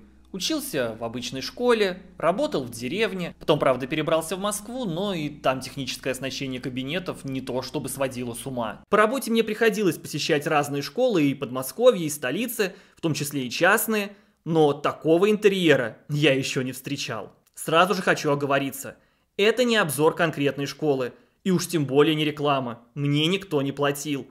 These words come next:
Павел теперь получает деньги не от Госдепа, а от школ Кыргызстана. Для того, чтобы составить полное впечатление об учебном заведении,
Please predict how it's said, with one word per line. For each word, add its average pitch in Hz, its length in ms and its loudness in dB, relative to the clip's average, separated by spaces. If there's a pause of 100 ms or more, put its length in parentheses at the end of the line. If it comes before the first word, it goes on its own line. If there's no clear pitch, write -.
(140)
Павел 131 280 0
теперь 131 200 -6
получает 131 440 -4
деньги 131 260 -6
не 131 80 -6
от 131 100 -6
Госдепа, 135 680 -4 (100)
а 147 100 -4
от 143 60 -2
школ 147 240 -2
Кыргызстана. 131 760 -4 (3500)
Для 165 180 6
того, 262 260 4
чтобы 233 240 -4
составить 220 560 0
полное 185 360 4
впечатление 165 580 -4
об 143 100 -4
учебном 156 400 -2
заведении, 147 760 -4